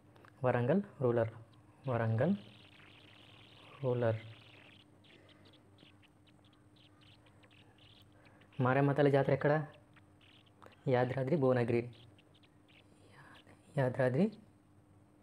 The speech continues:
భువనగిరి జిల్లా, భువనగిరి జిల్లాలో ఈ జాతర అనేది జరగడం, జరుపుకుంటారు అన్నమాట.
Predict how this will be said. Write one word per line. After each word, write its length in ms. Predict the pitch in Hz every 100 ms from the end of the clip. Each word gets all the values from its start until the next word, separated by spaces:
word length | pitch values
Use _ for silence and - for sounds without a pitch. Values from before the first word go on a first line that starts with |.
| _
భువనగిరి 460 | 135 120 123 123 151 123
జిల్లా, 160 | 104 - - - - - - - - _ - - - - 127 120
భువనగిరి 580 | 117 117 117 117 127 196 - - - - - - - - - - - - - - 143 123
జిల్లాలో 400 | 117 113 120 202 - - - - - -
ఈ 40 | 135 127
జాతర 220 | 113 120
అనేది 160 | 113 139
జరగడం, 260 | 123 117 160 - - - _ _ - - - -
జరుపుకుంటారు 400 | 139 - 113 110
అన్నమాట. 220 | 98 101